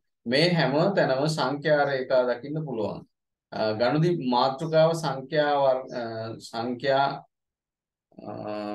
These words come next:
ඒකේ ඔයාලගේ තියෙන සංඛ්‍යා රේඛාව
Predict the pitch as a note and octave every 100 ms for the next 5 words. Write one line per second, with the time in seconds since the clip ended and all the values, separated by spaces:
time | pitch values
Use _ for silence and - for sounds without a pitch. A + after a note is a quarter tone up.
0 | A2 A2 _ _ _ _ _ _ _ _
1 | _ _ _ _ _ _ _ _ _ _
2 | _ _ _ - A2 A#2 A2 A2 A#2 A#2
3 | A#2+ C3+ C#3+ A2 B2 B2+ D3+ D3+ C3 C3+
4 | C#3+ D#3 B2